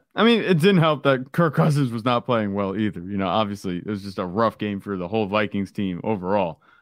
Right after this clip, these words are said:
Um, you look at the box score, I'm not the box score, but you look so much at the way that the score was for the game, forty-one seventeen, you think, "Okay, this has to be pretty high scoring," like you said, for the Packers. No, I don't think anybody had over twenty points.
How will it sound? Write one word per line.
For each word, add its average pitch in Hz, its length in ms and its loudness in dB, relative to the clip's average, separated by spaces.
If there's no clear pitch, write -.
Um, 80 340 0
you 135 160 6
look 151 220 4
at 120 100 0
the 104 160 -2
box 120 280 0
score, 117 400 -4
I'm 120 120 -2
not 151 180 2
the 117 80 -4
box 110 280 0
score, 92 180 -4
but 95 160 -6
you 120 100 -2
look 127 160 0
so 131 140 2
much 120 220 2
at 110 280 -4
the 113 100 0
way 117 180 2
that 101 200 -8
the 107 100 0
score 113 560 -2
was 101 480 -2
for 113 80 -4
the 101 80 -2
game, 95 380 -2
forty-one 127 380 2
seventeen, 117 420 0
you 104 80 -2
think, 104 180 -6
"Okay, 101 300 -2
this 131 100 -2
has 151 180 2
to 127 60 -8
be 117 60 -4
pretty 127 260 0
high 92 140 0
scoring," 85 440 -8
like 104 160 -14
you 101 60 -10
said, 95 180 -2
for 98 80 -6
the 90 60 -10
Packers. - 580 -8
No, 104 320 -2
I 120 40 0
don't 151 80 0
think 135 120 0
anybody 135 260 4
had 131 140 2
over 127 160 2
twenty 143 240 2
points. 131 380 -4